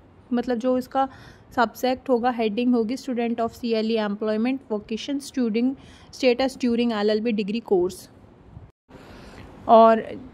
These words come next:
यहाँ पे ऐसे उम्मीदवार छात्रों को अंतिम मार्कशीट डिग्री जारी करने से पहले, अ,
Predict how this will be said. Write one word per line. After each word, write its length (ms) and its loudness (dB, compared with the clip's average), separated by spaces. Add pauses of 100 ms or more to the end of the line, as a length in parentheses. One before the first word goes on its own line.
यहाँ 460 4
पे 100 0
ऐसे 380 0
उम्मीदवार 460 2
छात्रों 400 -2
को 100 -2
अंतिम 300 0
मार्कशीट 400 -2
डिग्री 280 0
जारी 280 0
करने 280 -2
से 120 -2
पहले, 440 -2
अ, 60 -4